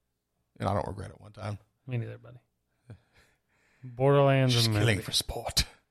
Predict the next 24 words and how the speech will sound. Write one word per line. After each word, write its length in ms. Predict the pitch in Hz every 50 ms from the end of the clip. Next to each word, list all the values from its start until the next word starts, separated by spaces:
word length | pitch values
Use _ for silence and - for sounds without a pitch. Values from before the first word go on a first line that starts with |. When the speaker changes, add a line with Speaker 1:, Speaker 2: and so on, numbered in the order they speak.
| _ _ _ _ -
Speaker 2:
Oh, 80 | 143 151
wow, 100 | 143 120
they've 200 | 117 135 143 131
announced 540 | 113 104 95 92 95 92 95 - - -
a 200 | - - - -
lot 60 | 107 101
of 60 | -
people, 200 | - 107 107 104
actually. 280 | 107 _ _ - 120 - _ _ _ _ _ _ _ _ _ _ -
They've 140 | 131 123
announced 380 | 110 104 101 101 98 - - - _ _ _ _ _ _ _ _ _ _ _ _ _ _
he's 120 | - 143
playing 320 | - - - 147 135 123 110
Larry. 540 | 107 107 110 110 110 110 110 101 - - - _ _ _ _ _ _ _ -
Bobby 220 | - 113 117 120
Lee 160 | 113 113 113 110
is 100 | 104 101
playing 300 | - - 107 104 104 104
Larry. 420 | 101 101 107 104 101 104 - _ _
Speaker 1:
She 120 | _ - _
broke 140 | - 127 127 _
the 140 | _ - 113
glass. 320 | 117 117 120 117 _ _ _ _ _ _ _ _ _ _ _ _ _ _ _ _ _
Speaker 2:
So 140 | _ _